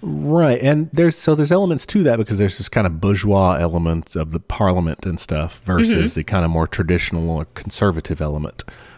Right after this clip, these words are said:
Speaker 1: of the Royalists. But you also had within that, and he kind of mentions this, these popular movements who were questioning authority, questioning hierarchy, like, kind of anti both sides in a way,
Speaker 2: Yeah.
Speaker 1: you know?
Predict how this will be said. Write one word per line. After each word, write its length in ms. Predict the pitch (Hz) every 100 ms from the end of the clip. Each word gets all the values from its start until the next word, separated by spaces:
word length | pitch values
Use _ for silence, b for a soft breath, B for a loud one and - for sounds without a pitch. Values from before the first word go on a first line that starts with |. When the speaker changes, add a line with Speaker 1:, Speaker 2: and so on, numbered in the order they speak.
| B
Speaker 1:
of 280 | - 78 78
the 80 | 82
Royalists. 720 | 107 156 101 80 71 - -
But 440 | - 85 95 - _
you 200 | 113 113
also 500 | 104 123 147 - 135
had 340 | 113 110 113 101
within 400 | 95 90 98 98
that, 240 | 92 87 78
and 100 | 87
he 80 |
kind 160 | 87 101
of 60 | 92
mentions 300 | 87 - 87
this, 160 | 87
these 160 | - 87
popular 520 | - 104 104 101 90
movements 480 | 85 92 87 87 -
who 80 | 85
were 80 | 78
questioning 500 | - 101 - 92 78
authority, 540 | 78 - 165 143 127
questioning 440 | 110 113 95 87 85
hierarchy, 500 | 113 110 101 92 92 B B -
like, 140 | 98
kind 160 | 131 107
of 80 | -
anti 340 | 107 110 101
both 320 | 85 82 98 -
sides 380 | 90 80 82
in 60 | 90
a 40 |
way, 20 | 147
Speaker 2:
Yeah. 580 | 170 190 175 151 147 -
Speaker 1:
you 40 |
know? 180 | 73